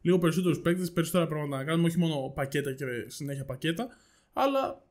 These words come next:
αυτό είναι το promo. Δεν είναι κακό promo παρόλα αυτά, γιατί και οι παίκτες που, όπως είπα, υπάρχουν στα πακέτα είναι πάρα πολύ καλοί. Αυτό ήταν το σημερινό βίντεο. Like αν σας άρεσε.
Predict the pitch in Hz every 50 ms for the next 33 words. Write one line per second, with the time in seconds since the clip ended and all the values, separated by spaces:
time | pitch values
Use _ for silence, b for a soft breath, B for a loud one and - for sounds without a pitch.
0 | _ _ _ - 196 - - 233 202 175 160 156 190 220 240 254 208 247 277 302
1 | 285 254 226 - 175 165 165 151 160 156 156 151 147 156 156 160 160 175 202 240
2 | 240 226 220 233 240 214 - 214 208 233 233 214 202 - - 214 208 208 208 196
3 | 175 196 202 196 180 202 196 196 185 170 175 175 175 208 180 156 B B B B
4 | - 196 202 185 185 208 196 190 175 180 185 180 175 170 165 156 143 - B B
5 | B B - 180 180 - 240 240 220 208 196 160 180 190 190 185 180 190 196 196
6 | 226 208 202 214 214 214 196 B B B B B B B B B 170 180 208 233
7 | 233 220 196 185 175 165 180 180 180 175 170 - 202 202